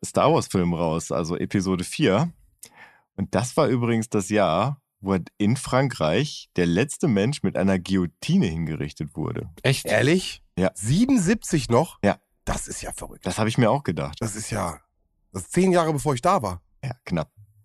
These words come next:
Speaker 3: <laughs> Ja. Entschuldigung, du bist echt, bist sehr genau. Ja, krass, heftig. Hätte ich nicht gedacht.
Speaker 1: Ja, ich auch nicht.
Speaker 3: Siebenundsiebzig?
Speaker 1: Siebenundsiebzig, ja.
Speaker 3: Und wo hast du das? Wo ist die Quelle? Wie heißt das?
Speaker 1: Äh,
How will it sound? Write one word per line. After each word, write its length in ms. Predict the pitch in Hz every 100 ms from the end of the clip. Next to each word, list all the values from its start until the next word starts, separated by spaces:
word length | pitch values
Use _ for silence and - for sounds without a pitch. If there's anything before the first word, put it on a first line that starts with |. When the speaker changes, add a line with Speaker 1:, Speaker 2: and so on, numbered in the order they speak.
| _ _
Speaker 3:
<laughs> 1000 | - - - - - - - - - -
Ja. 80 | - - 415 - _ _
Entschuldigung, 360 | 127 123 117 117
du 100 | 117
bist 180 | 127 -
echt, 180 | 123 -
bist 260 | - - - -
sehr 160 | - 120
genau. 260 | 113 92 - _ -
Ja, 180 | 123 127
krass, 380 | 185 175 -
heftig. 340 | 135 - 98 -
Hätte 140 | 113
ich 40 | 117
nicht 140 | 117
gedacht. 240 | 101 87 - _ -
Speaker 1:
Ja, 160 | 127
ich 160 | - -
auch 140 | 147
nicht. 260 | 165 185 - -
Speaker 3:
Siebenundsiebzig? 1000 | 95 139 208 226 208 151 151 - 87 -
Speaker 1:
Siebenundsiebzig, 600 | 143 240 339 - 92 101
ja. 320 | 98 95 120 _ -
Speaker 3:
Und 180 | 139
wo 120 | 120 135
hast 140 | 143
du 40 |
das? 240 | 151 160 -
Wo 80 | 127
ist 80 |
die 60 | 123
Quelle? 260 | - 120 135
Wie 100 | 110
heißt 200 | 123 147
das? 100 | 101
Speaker 1:
Äh, 240 | 98 95